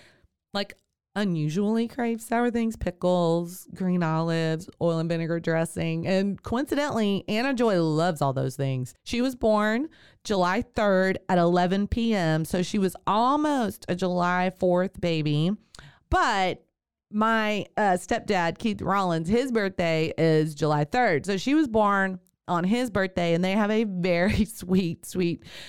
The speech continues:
relationship, sharing the same birthday. We'll fast forward now 'cause, again, there's not a lot to talk about there.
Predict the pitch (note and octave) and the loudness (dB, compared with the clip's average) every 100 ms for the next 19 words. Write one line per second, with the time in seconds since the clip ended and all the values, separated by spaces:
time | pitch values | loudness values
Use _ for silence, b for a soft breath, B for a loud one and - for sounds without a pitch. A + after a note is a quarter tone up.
0 | B - G#3+ G#3+ G#3 G#3+ G#3+ G3+ - F#3 | B 0 4 4 2 0 0 0 0 0
1 | F3 F3 - A3 G3 F#3+ F3+ F#3 F3+ F3+ | 2 0 -4 -2 0 0 -2 -2 -2 -2
2 | F3+ F#3 F3 F3 D#3 D#3 - _ - C#4 | 0 -2 0 0 0 -2 -8 _ -4 -4
3 | C#4+ C4+ C4 B3 A3+ A3 G#3 G#3 A3 A3 | -2 -4 -2 2 2 2 0 -2 -2 -2
4 | G#3 G#3 F#3+ G3 F#3+ F#3 F3+ F#3 F3 F3 | -2 -2 -2 -2 -2 -2 -2 -2 0 -2
5 | A3+ G3 | -2 -2